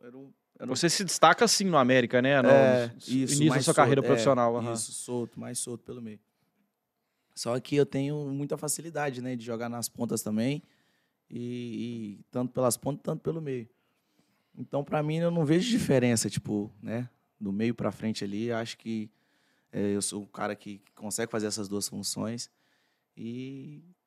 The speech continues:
Speaker 1: eu falo, estou aí, né, pra,
Speaker 2: <laughs>
Speaker 1: como assim, precisar. Precisou jogar na, na, no meio, precisou jogar na, na beirada, eu sou um cara que vou tá sempre aí à disposição, né? Porque são dois, duas partes do campo que eu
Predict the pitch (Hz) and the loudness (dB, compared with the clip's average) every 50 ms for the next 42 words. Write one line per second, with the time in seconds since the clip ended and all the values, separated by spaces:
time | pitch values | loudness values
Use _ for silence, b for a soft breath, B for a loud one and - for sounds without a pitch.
0 | _ _ _ _ 127 - - 165 165 147 135 131 123 - - - 131 131 127 135 | _ _ _ _ -6 -2 2 4 4 6 6 4 4 2 0 2 2 2 2 0
1 | 147 156 156 156 160 160 165 160 165 165 165 160 160 151 - _ _ - _ _ | 0 -2 -4 -6 -6 -4 -2 -2 0 0 -2 -2 -6 -8 -10 _ _ -20 _ _
2 | _ - - - - - - 120 113 - - - 110 - _ _ _ - 139 143 | _ -16 -16 -14 -14 -10 -10 -10 -10 -10 -12 -14 -14 -16 _ _ _ -6 -2 0
3 | 135 127 - 143 127 - 156 156 151 147 127 127 127 127 120 120 117 - - 143 | 0 0 -2 -4 -6 -6 -6 -6 -4 -4 -2 0 2 2 2 2 0 0 -4 -6
4 | 131 120 127 143 156 151 147 151 135 143 139 139 139 135 131 123 120 - b b | -4 -4 -2 -2 -2 0 -2 -2 0 0 0 0 0 2 2 0 0 -4 b b
5 | b b b b b b - 120 120 120 117 120 123 113 110 123 127 131 127 123 | b b b b b b -4 -2 -2 0 0 0 -2 -2 0 2 2 4 4 4
6 | 120 113 - - 113 107 120 127 135 127 127 127 127 123 117 110 107 107 110 113 | 2 0 0 -2 -2 0 4 4 4 4 4 4 6 6 6 6 4 4 2 2
7 | 117 120 113 110 113 120 131 139 135 - 143 147 - - 135 139 143 143 139 - | 2 2 4 4 4 2 2 -2 -4 -6 -10 -10 -8 -6 -4 -2 -2 -4 -6 -8
8 | 143 143 135 - - 139 139 - 151 151 143 - 147 143 - 151 151 151 151 - | -14 -14 -12 -12 -12 -12 -10 -6 -6 -4 -4 -4 -4 -4 0 2 2 2 2 0
9 | - 143 147 143 139 - 127 131 143 151 147 147 147 143 - _ _ _ _ _ | 0 0 2 2 2 0 0 -2 -2 -4 -4 -6 -8 -8 -12 _ _ _ _ _
10 | _ _ _ _ 104 104 - - 110 113 113 113 110 107 101 101 101 101 95 - | _ _ _ _ -10 -10 -6 -4 -2 0 2 2 2 0 0 -2 -4 -6 -6 -8
11 | - - 107 104 104 98 98 - _ _ _ - - - _ _ - 107 98 101 | -8 -6 -6 -6 -6 -6 -10 -12 _ _ _ -20 -20 -20 _ _ -8 -6 -4 -4
12 | 98 92 - _ _ _ - - 104 98 - - 104 107 104 - 107 98 98 - | -4 -6 -12 _ _ _ -8 -6 -4 -4 -4 -4 -4 -4 -2 -2 -4 -4 -4 -4
13 | - 101 - - - 101 101 101 | -8 -8 -8 -6 -6 -6 -6 -6